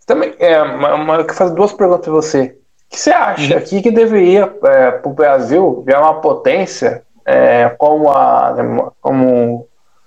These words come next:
Speaker 1: como os Estados Unidos ou o próprio Japão, que o Japão é menor que o Brasil, né? Mas é uma potência
Speaker 2: Uhum.
Speaker 1: que mostrou
Speaker 2: Sim, sim.
Speaker 1: que é grande, né? O que, que o Brasil precisa?
Speaker 2: Ah, eu acho
Speaker 1: Porque
Speaker 2: que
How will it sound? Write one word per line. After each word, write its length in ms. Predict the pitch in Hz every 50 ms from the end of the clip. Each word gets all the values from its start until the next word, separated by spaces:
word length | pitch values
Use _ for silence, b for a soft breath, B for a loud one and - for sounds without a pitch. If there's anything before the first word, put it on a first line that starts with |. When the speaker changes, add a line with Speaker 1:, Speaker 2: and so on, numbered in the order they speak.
| _ _ _ _ _ _ _
Speaker 1:
como 160 | _ - 143 135
os 60 | -
Estados 280 | - 151 143 135 -
Unidos 720 | 135 127 117 113 123 156 190 214 196 151 135 127 117 113
ou 400 | 120 127 139 156 170 170 156 139
o 40 | 123 113 -
próprio 260 | - 170 180 185 175
Japão, 480 | 170 202 196 - - 160 165 196 196 -
que 100 | - 165
o 160 | 147 135 127
Japão 460 | 127 147 147 - - 156 165 185 202 190
é 40 | 180
menor 300 | 185 196 180 175 180 175
que 60 | -
o 20 | 208
Brasil, 460 | 214 240 220 175 156 170 170 160 139
né? 200 | 127 127 131 139
Mas 280 | 135 131 131 135 131
é 40 | 143
uma 140 | 147 156 160 156
potência 600 | 165 170 165 170 160 160 180 180 - - - 214
Speaker 2:
Uhum. 240 | 214 214 220 220 220 _ _ _ _ _
Speaker 1:
que 80 | -
mostrou 300 | 160 170 185 175 147 135
Speaker 2:
Sim, 60 | 135 160
sim. 40 | 165
Speaker 1:
que 60 | 170 208
é 60 | 220
grande, 420 | 196 165 165 175 180 175 160 139 143
né? 180 | 143 147 147 147 -
O 40 | _
que, 100 | 202 208
que 220 | - - - _
o 40 | _ _ -
Brasil 240 | 269 254 247 247 233
precisa? 480 | 254 240 - - 214 170 131 - - - _ _ _ _ _ _ _ _ _ _ _ _ _ _ _ _ _ _ -
Speaker 2:
Ah, 120 | - 214 170
eu 80 | 135
acho 120 | 131 127 -
Speaker 1:
Porque 120 | 170 165
Speaker 2:
que 40 | 156